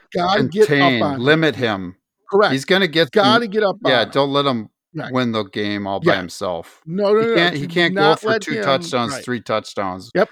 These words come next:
Speaker 2: We will lose the
Speaker 1: Yes.
Speaker 2: game if he does that.
Speaker 1: Yes.
Speaker 2: Okay.
Speaker 1: A-, and get some of our big boys: Kenny Clark, Devontae Wyatt, T J Slayton, Carl Brooks. Get him up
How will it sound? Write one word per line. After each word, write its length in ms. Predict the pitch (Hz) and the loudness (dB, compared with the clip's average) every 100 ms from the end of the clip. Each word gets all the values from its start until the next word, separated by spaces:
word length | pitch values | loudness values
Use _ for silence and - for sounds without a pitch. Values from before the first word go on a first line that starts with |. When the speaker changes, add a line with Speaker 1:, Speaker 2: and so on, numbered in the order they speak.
| _ | _
Speaker 2:
We 120 | 135 | -2
will 160 | 127 113 | -2 -2
lose 280 | 120 123 101 | -2 -4 -6
the 100 | 104 | -2
Speaker 1:
Yes. 140 | - 120 | 0 0
Speaker 2:
game 100 | 101 | -2
if 140 | - | -6
he 80 | 95 | -8
does 280 | 90 87 - | -8 -8 -8
that. 300 | 82 85 - _ _ - 127 - _ _ | -6 -6 -8 _ _ -20 -20 -20 _ _
Speaker 1:
Yes. 340 | 175 180 127 - | 0 0 0 -4
Speaker 2:
Okay. 240 | 98 - - - | -4 -4 -4 -6
Speaker 1:
A-, 200 | 196 208 | -4 -4
and 220 | 196 139 | -6 -6
get 260 | 180 277 - | -6 -6 -6
some 320 | - 254 254 | -4 -2 0
of 160 | 240 190 | 0 0
our 220 | 190 160 | -2 -2
big 480 | - 214 233 220 156 | -4 -2 0 -2 -2
boys: 420 | 220 196 190 170 | 0 2 0 -2
Kenny 320 | - 220 220 | -4 -6 -6
Clark, 440 | - - 202 190 - | -8 -4 -2 -2 -4
Devontae 500 | 180 185 190 220 190 | -6 -4 -4 -2 -2
Wyatt, 380 | 170 170 160 - | 0 0 0 -6
T 180 | 202 | -8
J 220 | 175 185 165 | -4 -4 -4
Slayton, 420 | - 185 160 160 _ _ - | -4 -6 -6 -8 _ _ -2
Carl 320 | 156 170 190 | 2 4 4
Brooks. 800 | 165 185 190 180 - - - - _ _ _ - 127 | 6 6 6 4 -2 -16 -16 -18 _ _ _ -20 -14
Get 240 | - 220 233 | -2 -2 -2
him 260 | 247 240 - | -4 -6 -4
up 220 | 180 - | -6 -4